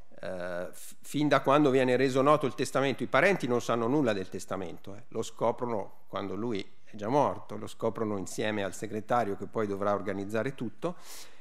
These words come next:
e, mm, ma in-, iniziano subito i mezzi di informazione, la stampa di tutto il mondo, a parlare di questo strano testamento e poi del premio.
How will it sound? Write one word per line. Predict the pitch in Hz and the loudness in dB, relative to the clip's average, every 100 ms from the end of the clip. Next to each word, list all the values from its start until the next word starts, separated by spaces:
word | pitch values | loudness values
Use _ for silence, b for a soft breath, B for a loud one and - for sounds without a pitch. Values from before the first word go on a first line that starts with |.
| B | B
e, | - 127 117 110 107 101 | -6 0 2 2 2 0
mm, | 95 95 98 95 - - - | -4 -6 -6 -8 -10 -10 -8
ma | 139 - | -6 -4
in-, | 131 117 117 | -6 -8 -8
iniziano | - 123 117 123 110 | -4 0 0 0 0
subito | - 147 120 107 107 104 | 2 2 0 0 0 0
i | 104 | 2
mezzi | 110 110 | 2 2
di | 110 | 0
informazione, | 104 120 107 101 - 117 117 | -2 -2 0 -2 -2 -4 -2
la | 95 | -2
stampa | - 107 104 104 | -2 -2 -2 -2
di | 101 | -8
tutto | - 107 101 | -8 -8 -8
il | |
mondo, | 101 110 127 104 | -4 -2 -2 -4
a | 98 - | -8 -10
parlare | - 92 92 95 104 - b b b | -8 -6 -2 -2 -4 -8 b b b
di | - | -8
questo | - 95 - | -8 -6 -8
strano | - 107 104 | -4 -2 0
testamento | 92 98 - 101 90 110 135 | -2 -6 -4 -4 -4 -6 -6
e | |
poi | - - | -6 -6
del | 95 80 | -6 -8
premio. | - - 101 107 87 | -8 -10 -6 -6 -8